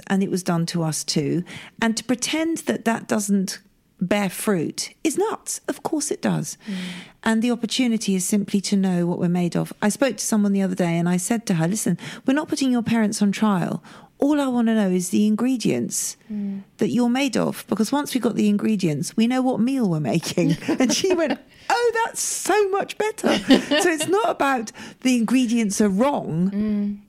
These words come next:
Speaker 1: It's that, w-, what are they?
Speaker 2: Mm.
Speaker 1: That's all.
Speaker 2: What are the component parts?
Speaker 1: Yeah. What am I made of? 'Cause it might help me make sense of why I keep doing that thing over there. It's not, "Whose fault is it?"
Speaker 2: Mm.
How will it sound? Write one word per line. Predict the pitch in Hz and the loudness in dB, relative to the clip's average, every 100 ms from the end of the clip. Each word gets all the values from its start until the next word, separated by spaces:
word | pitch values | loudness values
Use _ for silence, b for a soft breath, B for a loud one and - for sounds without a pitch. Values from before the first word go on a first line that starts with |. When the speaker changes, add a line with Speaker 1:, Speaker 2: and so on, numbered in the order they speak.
| - | -2
Speaker 1:
It's | 247 - - | -2 -2 -2
that, | 247 240 - - | -2 -2 -6 -4
w-, | 220 208 | -2 -2
what | - 208 294 - | -2 0 0 -2
are | 262 349 427 | -6 -6 -4
they? | 240 - - - _ | -4 -4 -8 -14 _
Speaker 2:
Mm. | 196 202 190 | -4 -2 -2
Speaker 1:
That's | 202 480 - | -4 -2 0
all. | 160 240 - _ _ _ _ - | 0 0 -6 _ _ _ _ -8
Speaker 2:
What | 196 | -4
are | 202 | -2
the | 196 | -2
component | 196 190 196 190 170 | -4 -6 -4 -4 -6
parts? | 226 170 - | -10 -10 -2
Speaker 1:
Yeah. | 294 466 302 - _ _ | 0 0 -4 -10 _ _
What | - 262 | -2 0
am | 370 | 2
I | |
made | 370 392 370 | 0 0 0
of? | 156 - - _ B B - | 0 -4 -12 _ B B -2
'Cause | 269 | 0
it | 247 | 2
might | 262 277 | 0 0
help | 247 247 | 0 2
me | 240 | 0
make | 247 226 | 0 0
sense | - 262 233 | 0 0 0
of | 220 190 | 0 0
why | 208 240 233 | 2 2 2
I | 226 | 0
keep | 214 240 - | 0 -2 0
doing | 233 226 | 0 2
that | 233 214 | 0 0
thing | - 240 | 0 2
over | 226 226 | 2 2
there. | 233 330 254 165 B B B B | 0 0 -2 -2 B B B B
It's | 254 226 233 | -4 -2 0
not, | 294 202 - | 0 -2 -10
"Whose | - 226 185 | 0 2 2
fault | - 202 254 - | 0 0 0 -2
is | 156 | -2
it?" | - - - - | -2 -4 -4 -6
Speaker 2:
Mm. | 214 208 196 190 | -2 0 0 -2